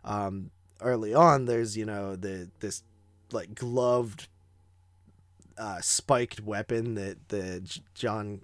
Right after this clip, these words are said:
or not John Claude, uh, <laughs> Dolph Lundgren is using to sort of, um, kill these minions, and, you know, he's, like, stabs them in the head. And also, uh, the police are after these two because to, uh, the regular,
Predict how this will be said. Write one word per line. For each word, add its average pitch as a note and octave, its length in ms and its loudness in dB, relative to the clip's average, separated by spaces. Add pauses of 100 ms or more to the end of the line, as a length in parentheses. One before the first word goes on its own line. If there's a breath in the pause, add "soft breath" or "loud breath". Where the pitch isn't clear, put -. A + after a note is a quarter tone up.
or F#2+ 280 -6
not G2 200 -10
John F2 320 -14
Claude, F2+ 320 -10 (400 loud breath)
uh, G#2+ 200 -2
<laughs> - 0 -
Dolph B2 360 2
Lundgren A2+ 420 0
is G2+ 200 -6
using G#2 420 -4
to G2 360 -6
sort G2+ 280 -4
of, F#2 200 -8 (420 loud breath)
um, F#2+ 320 -6
kill A2 440 0
these G2+ 380 -6
minions, G#2+ 640 -6
and, - 440 -10
you F#2+ 120 -12
know, E2 160 -14 (100)
he's, - 240 -12
like, - 160 -10
stabs F#2+ 380 -4
them F#2+ 120 -8
in F#2+ 60 -8
the F#2 80 -8
head. G2 240 -4
And C3+ 180 0
also, D3 640 6
uh, A2+ 200 4 (300)
the A2 140 -6
police D3 480 2
are B2 80 2
after G#2+ 380 -4
these G#2 240 -6
two A2 180 -4
because G2 460 -6 (460 loud breath)
to, A2 520 0
uh, F#2+ 360 -4 (320)
the A2+ 140 2
regular, A2+ 600 0